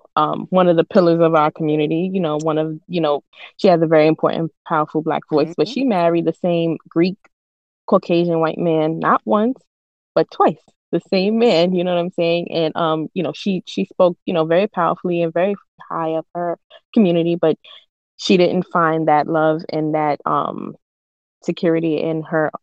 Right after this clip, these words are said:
Speaker 1: and, you know, in a black man. She, she happened to find it in a man that was Greek. And, I mean, I'm assuming that he was able to understand her plight. I mean, her whole life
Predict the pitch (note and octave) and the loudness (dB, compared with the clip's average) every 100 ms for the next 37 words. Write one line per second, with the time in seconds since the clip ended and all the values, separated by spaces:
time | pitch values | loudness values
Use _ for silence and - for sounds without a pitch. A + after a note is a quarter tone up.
0 | - E3 D#3 F3+ F3+ G3+ F#3 D#3 D#3 D#3 | -4 -2 0 0 2 2 4 4 2 -2
1 | D#3 - D#3 D3+ - F3 - - F3 E3+ | -4 -4 -4 -4 -4 -4 -4 -4 -2 -2
2 | E3+ E3 D#3+ D#3 D#3 D#3+ D#3 - D3 D3+ | -2 -6 -10 -8 -6 -6 -6 -8 -8 -10
3 | _ _ _ - D3+ D3+ D3 D3 D3 - | _ _ _ -8 -4 -2 -2 -2 -4 -4
4 | D#3+ - C#3+ D3 G#3 _ _ - E3 D#3 | -4 -4 -6 -6 -6 _ _ -6 0 0
5 | D3 - D#3+ D#3 G#2 E3 D3+ - F#3+ A3 | 0 -2 0 2 2 0 0 0 2 2
6 | F3 D#3+ E3 E3 D#3 D3 D3+ D3 - D#3 | 2 0 0 -4 -2 -2 -2 -6 -8 -8
7 | D3+ D3 D3 C#3+ C#3 C3 D3 D3 - - | -6 -6 -6 -6 -8 -8 -2 -2 -2 -4
8 | D#3 D#3+ D#3+ F3 F3 D#3 F#3+ | -2 0 0 2 2 2 0